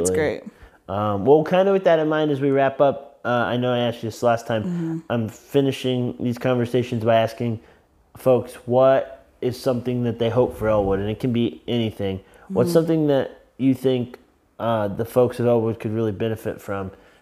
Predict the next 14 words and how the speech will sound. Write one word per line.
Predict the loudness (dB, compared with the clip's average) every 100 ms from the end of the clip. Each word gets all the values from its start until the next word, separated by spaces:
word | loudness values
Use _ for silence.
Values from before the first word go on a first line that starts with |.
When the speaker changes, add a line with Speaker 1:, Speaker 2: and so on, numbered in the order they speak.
| _ _
Speaker 1:
Um, | -6 -4 -4 -4 -8 -12 _ _ -6
and | -2 0
you | -2
can | -2
take | -4 -2
that | -2
however | -2 -4 -4
you | -8
wanna | -8 -10 -12 -20 -20 -16
take | -10 -8
that. | -8 -2 4
Speaker 2:
Um, | 6 6 6 4 2 0 -2 -2
yeah, | 0 0 2
I, | 2 0